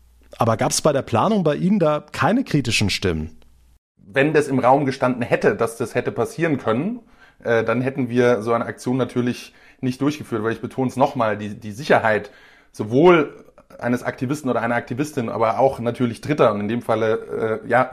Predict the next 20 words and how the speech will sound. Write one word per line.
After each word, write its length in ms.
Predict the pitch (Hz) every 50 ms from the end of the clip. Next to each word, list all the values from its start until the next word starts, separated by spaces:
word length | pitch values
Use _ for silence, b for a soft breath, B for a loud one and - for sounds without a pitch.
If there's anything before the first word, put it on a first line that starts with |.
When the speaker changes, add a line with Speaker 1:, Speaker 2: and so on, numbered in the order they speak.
| - 117
Speaker 2:
es 320 | 117 - - - - - _ - - - - -
steht 280 | - - - 123 127
für 120 | - 135 -
uns 180 | 117 120 -
im 100 | 113 107
Mittelpunkt. 500 | 113 127 135 127 - - - - - - _ _ b b b b b b - - - - - - - _ _ _ -
Speaker 1:
Hm, 220 | - 98 110 123
jetzt 200 | 117 104 95 -
stehen 220 | - - 117 123 123
Begegnungen 480 | 117 101 110 131 127 139 135 131 131
zwischen 300 | 123 - 123 110 120 113
Deutschland 440 | 104 107 117 120 - - 123 120 120
und 140 | 117 107 95
Frankreich 560 | - - 107 117 123 - 127 127 120 - -
ja 100 | 110 98
immer 360 | - - 143 139 151 151 160
im 140 | 170 156 151
Fokus, 460 | - - 147 151 151 - 170 175 165
sportlich 460 | - - - 117 120 117 - 135 113
sowieso, 500 | - 127 110 110 98 95 98 120 147 156